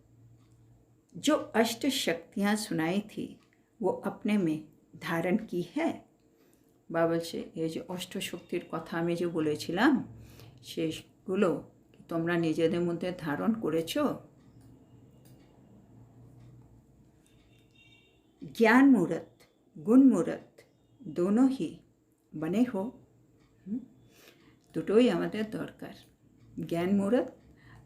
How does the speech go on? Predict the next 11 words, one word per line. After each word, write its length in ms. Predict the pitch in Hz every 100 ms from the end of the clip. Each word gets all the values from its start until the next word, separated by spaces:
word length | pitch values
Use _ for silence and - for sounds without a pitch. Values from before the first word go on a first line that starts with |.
| -
আর 140 | 180
গুণ 260 | 170 170 165
মূরত 480 | 170 196 - - - - - 175
দুটোই 380 | 170 185 175 175
লাগবে। 360 | 165 - - - - - - - 180
না, 160 | 180
জ্ঞান 320 | 175 180 190 196
দিয়ে 360 | 208 220 277 - - - - - -
আমি 160 | 202
জিনিসগুলোকে 800 | 208 208 226 220 226 220 214 247
পরিষ্কারভাবে 960 | 233 190 185 185 - 196 196 185 233 285